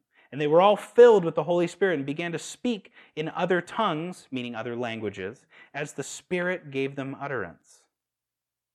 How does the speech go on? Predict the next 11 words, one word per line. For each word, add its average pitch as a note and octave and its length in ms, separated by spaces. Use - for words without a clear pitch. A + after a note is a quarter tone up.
Why C#3+ 180
did F#3+ 120
that F#3 160
happen? G#3+ 400
Well, C3+ 240
think - 220
about C#3+ 220
Acts D3 240
one E3 160
eight G3+ 160
again. - 300